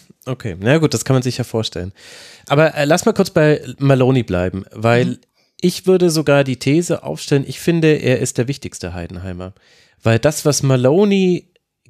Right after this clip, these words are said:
Speaker 1: gegen den Ball macht, und zwar sowohl auf der Sechs, als auch, der hat, spielt ja auch manchmal in der Innenverteidigung, manchmal spielt er
Speaker 2: Überall.
Speaker 1: im Aufbau in der Innenverteidigung,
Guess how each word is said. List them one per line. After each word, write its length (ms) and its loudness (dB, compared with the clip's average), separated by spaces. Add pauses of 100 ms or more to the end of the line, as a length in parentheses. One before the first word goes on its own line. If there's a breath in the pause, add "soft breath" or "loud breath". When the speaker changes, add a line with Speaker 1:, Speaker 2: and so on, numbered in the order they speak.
Speaker 1:
gegen 320 2
den 200 0
Ball 240 2
macht, 280 -2
und 120 -10
zwar 160 0
sowohl 440 2
auf 140 -2
der 140 2
Sechs, 260 -2
als 220 -2
auch, 100 -4
der 140 -4
hat, 200 -10
spielt 240 -10
ja 100 -4
auch 80 -8
manchmal 260 0
in 40 0
der 100 2
Innenverteidigung, 840 2
manchmal 280 0
spielt 100 0
er 160 2
Speaker 2:
Überall. 0 -
Speaker 1:
im 100 -2
Aufbau 300 2
in 60 0
der 100 2
Innenverteidigung, 500 -2